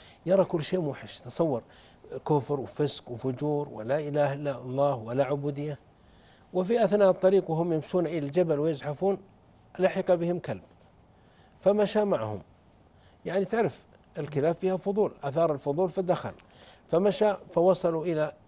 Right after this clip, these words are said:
هذا الكهف، ولما دخلوا فيه حكمة من الله وهو سبحانه وتعالى ي-، يحفظهم ويرعاهم ويتولاهم، دخلوا الكهف،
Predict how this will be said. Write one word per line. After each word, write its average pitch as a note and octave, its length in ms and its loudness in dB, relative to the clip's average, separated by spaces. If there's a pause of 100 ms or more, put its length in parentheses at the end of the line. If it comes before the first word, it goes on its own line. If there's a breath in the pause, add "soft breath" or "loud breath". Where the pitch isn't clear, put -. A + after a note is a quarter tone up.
(360)
هذا D#3 260 0
الكهف، D#3+ 420 -6
ولما F3 340 4
دخلوا D3 380 -4
فيه E3+ 240 -6 (840 soft breath)
حكمة C#3 420 -2
من B2+ 200 -2
الله C3 360 -4
وهو B2+ 400 -2 (160)
سبحانه B2+ 480 -2
وتعالى A#2+ 640 -6 (580 soft breath)
ي-، B2+ 260 -4
يحفظهم C3 640 -2
ويرعاهم B2+ 680 -2
ويتولاهم، B2+ 760 -4 (100)
دخلوا C3+ 300 -6
الكهف، - 320 -12